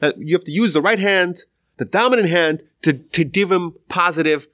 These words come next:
love, loving relationship. But then this, this, this educator asked the great rabbi, "But wait a minute, doesn't the Talmud say also small docha, that the left hand you should push away?" He says, "Yeah, every fifty years you can push the kid away. Every fifty years, that's okay. Once in fifty years."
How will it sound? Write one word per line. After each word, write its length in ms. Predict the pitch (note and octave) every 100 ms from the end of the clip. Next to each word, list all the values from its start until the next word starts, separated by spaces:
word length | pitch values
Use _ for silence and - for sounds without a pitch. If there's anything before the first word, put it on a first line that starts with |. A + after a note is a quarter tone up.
| _ _ _
love, 360 | A#2+ C3 C3 A#2
loving 540 | C3+ C3 C#3+ C#3 C#3 -
relationship. 640 | A#2 G#2 - G2 - - _ _ _ _ _ _ _ _ _ _ _ _
But 120 | -
then 160 | G#2+ C3
this, 240 | C#3+ C3+
this, 220 | - G#2 -
this 400 | G#2+ G#2 - - -
educator 440 | D#3 G#3 B2+ F#2+ -
asked 200 | C#3+ -
the 60 |
great 220 | B2+ B2+
rabbi, 360 | A#2+ D3+ E3+ F2+
"But 100 | -
wait 200 | B2+ A#3+
a 60 | A#3+
minute, 320 | A#2 F#2+ - - -
doesn't 260 | F#3 A3 C4+
the 80 |
Talmud 380 | A#3+ G3+ A#3+ A3+
say 180 | - G#3+
also 380 | - F#3+ A3+ A#3+
small 440 | G3 F#3 G#3+ A#3
docha, 540 | D3+ F#3 G#3 A#3+ A#3+ -
that 140 | G3+
the 80 | D3
left 220 | F#3+ A3
hand 120 | A3
you 60 | G#3
should 160 | G#3
push 180 | - G3
away?" 140 | F#3+ G#3
He 60 |
says, 220 | G#3+ G3
"Yeah, 340 | - F#4 F#4 E3 _ - - _
every 340 | B3 B3 B3+
fifty 380 | A#3+ - B3 A#3+
years 360 | A3 A#3+ G3 D#3+
you 80 | D#3+
can 120 | D#3+
push 160 | D#3
the 80 | D3+
kid 160 | - A2+
away. 220 | G#2 A2 -
Every 160 | C#4+ C#4+
fifty 280 | F#3+ D3 A2+
years, 180 | G#2+ G#2+
that's 180 | A#2+
okay. 260 | A#2 - -
Once 260 | G#2 F#3 F#3+
in 80 | E3
fifty 280 | C#3 -
years." 360 | G#2 - - -